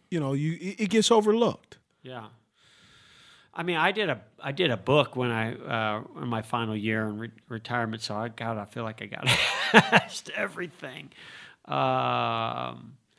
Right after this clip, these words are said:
Speaker 2: you know, I think most people probably stay away from,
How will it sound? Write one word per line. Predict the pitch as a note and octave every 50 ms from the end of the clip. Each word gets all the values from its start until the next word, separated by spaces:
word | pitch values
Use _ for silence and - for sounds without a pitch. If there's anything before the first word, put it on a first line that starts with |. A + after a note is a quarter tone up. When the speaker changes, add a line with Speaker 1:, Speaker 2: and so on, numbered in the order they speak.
| - - - _
Speaker 2:
you | - E3+
know, | E3+ D#3+
I | E3
think | E3 F#3+ F3+ C#3+ C#3+ - _ - - - -
most | - D3 C#3+ D#3 D#3 C#3 -
people | - D3 B2+ C3+ B2+
probably | - - C#3 C3+ A#2+ B2 B2+
stay | B2+ - - - - - - _ - C#3+ C3+ C3 C3 C3 B2+
away | B2 A#2+ A#2 A#2+ B2 B2 B2
from, | A#2 - - - B2+ A#2+ A#2 A#2 A2+ A2 A2+ A2 A2 G#2+ G#2+